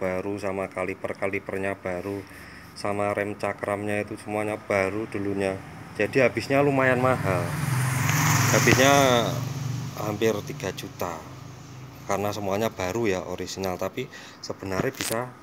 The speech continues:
lebih ngirit kalau belinya bekas ya, shocknya bekas, terus ini kaliper-kalipernya bekas,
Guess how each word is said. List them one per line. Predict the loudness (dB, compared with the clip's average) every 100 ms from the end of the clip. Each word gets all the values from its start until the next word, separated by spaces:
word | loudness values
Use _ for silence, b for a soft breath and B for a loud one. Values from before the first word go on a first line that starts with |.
| -20 -20 -20 -20 -8 -6
lebih | -6 -8
ngirit | -6 -4 -2
kalau | -4 -4 -6 -12 -16 -8
belinya | -4 -2 -2
bekas | -4 -2 -2 -2
ya, | -12 -12 -18
shocknya | -12 -10 -8 -8
bekas, | -8 -4 -2 -2 -6 -14 -18 B B B B B -16 -10
terus | -10 -10 -12 -14 -18 -16
ini | -12 -8 -8 -8 -8
kaliper-kalipernya | -6 -8 -8 -8 -6 -8 -8 -6 -6 -6
bekas, | -2 0 0 -6 -16